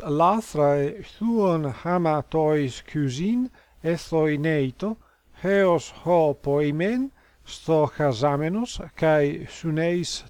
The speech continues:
τὸ δρόμενον, εἰς δένδρον αὐτὸν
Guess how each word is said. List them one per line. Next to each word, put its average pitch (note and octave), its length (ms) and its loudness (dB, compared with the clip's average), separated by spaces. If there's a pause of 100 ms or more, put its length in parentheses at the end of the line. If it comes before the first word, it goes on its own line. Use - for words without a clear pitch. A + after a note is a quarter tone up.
τὸ D3 380 4
δρόμενον, D3 880 0 (500)
εἰς F3+ 400 0
δένδρον F3 680 2
αὐτὸν D#3 800 0